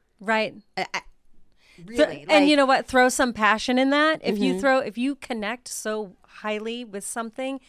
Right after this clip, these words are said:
Speaker 1: and you
Speaker 2: Yes,
Speaker 1: stand
Speaker 2: for
Speaker 1: behind
Speaker 2: sure.
Speaker 1: it,
Speaker 2: Yeah,
Speaker 1: that
Speaker 2: yeah.
Speaker 1: is just gonna make you soar. So
Speaker 2: Yeah.
Speaker 1: it's important that you always remain connected, mind, body, soul,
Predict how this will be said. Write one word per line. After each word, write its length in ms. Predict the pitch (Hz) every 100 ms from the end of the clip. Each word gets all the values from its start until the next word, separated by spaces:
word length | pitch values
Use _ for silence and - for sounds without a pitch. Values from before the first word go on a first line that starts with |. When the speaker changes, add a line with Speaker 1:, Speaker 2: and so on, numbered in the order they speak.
| -
Speaker 1:
and 100 | 190 202
you 60 | 214
Speaker 2:
Yes, 140 | 190
Speaker 1:
stand 240 | 233 226
Speaker 2:
for 100 | 214 214
Speaker 1:
behind 180 | 214 226
Speaker 2:
sure. 100 | 196
Speaker 1:
it, 220 | - 190
Speaker 2:
Yeah, 300 | 165 170 131 -
Speaker 1:
that 360 | 196 254 277
Speaker 2:
yeah. 60 | -
Speaker 1:
is 100 | 247
just 220 | 247 -
gonna 140 | 247 220
make 260 | 214 202
you 140 | 208 185
soar. 500 | - 220 202 156 196
So 140 | - 170
Speaker 2:
Yeah. 220 | 233 214
Speaker 1:
it's 180 | 208 -
important 640 | 202 - 277 262 226 202
that 180 | 214 185
you 340 | 202 226 220 -
always 560 | 208 202 202 196 190 -
remain 480 | 240 208 190 185
connected, 520 | 180 202 185 180 190 165 - _ -
mind, 260 | 196 208
body, 260 | 214 214 240
soul, 500 | - 208 196 190